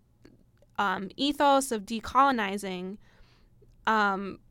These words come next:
by African-American hip-hop artists such as Afrika Bambaataa in the early days of hip-hop,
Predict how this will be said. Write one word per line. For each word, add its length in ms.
by 540
African-American 1200
hip-hop 580
artists 800
such 380
as 280
Afrika 400
Bambaataa 600
in 80
the 120
early 280
days 560
of 360
hip-hop, 440